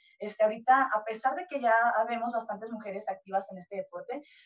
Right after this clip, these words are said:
todavía ni siquiera llegamos a la mitad de los hombres que actualmente están activos, ¿no? Entonces, obviamente, sí, sí se va a despegar esa parte, pero no es porque, "Ay, porque él es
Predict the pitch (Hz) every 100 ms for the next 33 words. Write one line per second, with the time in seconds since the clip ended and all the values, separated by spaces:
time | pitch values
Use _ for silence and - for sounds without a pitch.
0 | _ - 233 262 262 254 254 262 247 233
1 | 214 202 208 220 233 196 202 - 214 190
2 | 196 185 196 226 277 247 190 180 180 -
3 | - 214 214 233 285 - 202 - 190 190
4 | 190 - - 180 160 202 190 - - 285
5 | _ _ 220 220 - 233 277 285 277 269
6 | 277 285 240 233 233 233 - 233 220 240
7 | 220 214 233 233 214 190 196 190 - 220
8 | 220 - 294 - - - 233 233 233 -
9 | 254 220 214 214 233 240 254 277